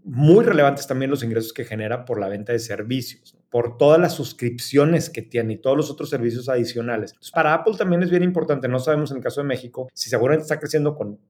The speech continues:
teléfonos, pero el teléfono usado que se vende, pues, no es negocio para Apple, no es negocio en la venta del hardware, pero sí es negocio en la medida que ese teléfono luego se usa para comprar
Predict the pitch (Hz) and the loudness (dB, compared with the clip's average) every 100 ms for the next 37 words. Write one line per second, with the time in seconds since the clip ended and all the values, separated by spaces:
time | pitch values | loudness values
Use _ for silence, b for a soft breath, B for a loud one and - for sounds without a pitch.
0 | - 117 143 135 135 131 127 120 B B | -4 0 2 0 -4 -2 0 0 B B
1 | B 131 123 147 156 233 233 180 - 160 | B -8 0 4 4 6 4 2 4 4
2 | 175 170 151 139 156 156 120 127 143 156 | 4 0 -2 0 -2 -2 -4 0 2 0
3 | - _ 123 120 117 135 110 110 131 - | -2 _ -6 0 0 -2 -4 0 2 0
4 | - - - 127 135 165 170 170 185 185 | -4 -16 -4 0 2 6 6 4 -2 -2
5 | - 135 120 107 120 127 135 117 117 165 | -10 -8 -4 -2 -2 0 0 0 2 2
6 | 139 101 - - 139 131 151 156 160 175 | 2 -6 -14 -2 0 0 6 6 6 4
7 | 165 156 160 156 160 165 127 120 123 123 | 6 6 6 2 2 0 -4 -2 0 0
8 | 139 135 135 143 143 131 127 139 127 120 | 0 -2 -4 -4 -2 -2 -2 -2 0 2
9 | 120 131 131 123 143 117 110 - 101 113 | 2 0 -2 -4 -4 -4 -4 -6 -8 0
10 | 120 123 | 0 0